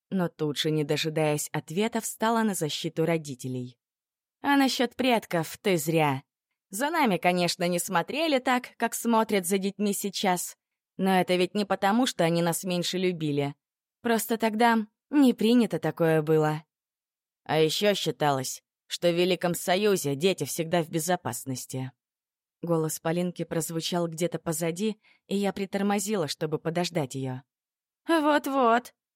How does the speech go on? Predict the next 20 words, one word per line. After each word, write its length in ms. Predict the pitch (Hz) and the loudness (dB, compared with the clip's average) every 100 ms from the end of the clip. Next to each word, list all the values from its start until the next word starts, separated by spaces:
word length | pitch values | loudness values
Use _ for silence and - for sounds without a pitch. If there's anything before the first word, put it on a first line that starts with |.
| _ | _
горячо 480 | - 165 156 - 151 | -2 0 0 -2 -6
подхватила 640 | - - 147 147 147 151 170 | -6 -10 -6 -6 -2 -2 -2
Машка. 460 | 160 127 - 127 - _ _ _ _ _ | -4 -6 -10 -12 -14 _ _ _ _ _
«Теперь, 360 | - 262 359 339 | -4 2 4 4
если 380 | 269 254 254 | 4 2 2
где 200 | 220 214 | 0 2
ребенка 460 | 240 233 220 220 226 | 2 4 4 4 2
убьют, 540 | 240 226 262 370 - _ _ _ | 2 4 2 2 0 _ _ _
об 200 | 269 254 | 0 2
этом 240 | 262 262 254 | 2 2 -2
в 60 | |
тот 260 | - 302 269 | 0 2 2
же 160 | 277 | 2
день 300 | 262 233 202 | 2 2 2
вся 200 | 180 - | 0 -2
страна 420 | 175 - 190 185 170 | -4 0 2 2 0
знает. 460 | 180 185 175 175 _ _ _ - | 0 0 0 -2 _ _ _ -2
А 140 | 269 | 0
тогда 460 | 269 254 220 330 247 _ _ | 2 2 2 0 0 _ _
замалчивали». 1120 | 196 208 214 202 226 233 - 190 170 165 160 | -2 2 4 4 4 2 -2 0 2 2 0